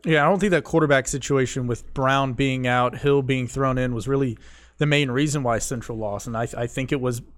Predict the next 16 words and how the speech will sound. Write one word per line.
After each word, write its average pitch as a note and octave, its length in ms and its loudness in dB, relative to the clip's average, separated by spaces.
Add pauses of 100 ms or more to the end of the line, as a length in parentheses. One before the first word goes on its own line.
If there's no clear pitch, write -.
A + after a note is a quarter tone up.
(360)
not C3+ 320 0
being C#3 180 0
able C3+ 220 0
to A#2 80 -4
stop - 480 0
Eaton's B2 380 -4
running D3 300 -2
game A2 360 -2
is A#2+ 180 -4
really D3+ 280 2
what B2+ 280 0
did C#3+ 160 2
it. C3 140 0
And A#2+ 80 -6
we A#2+ 80 -4
knew D#3 260 4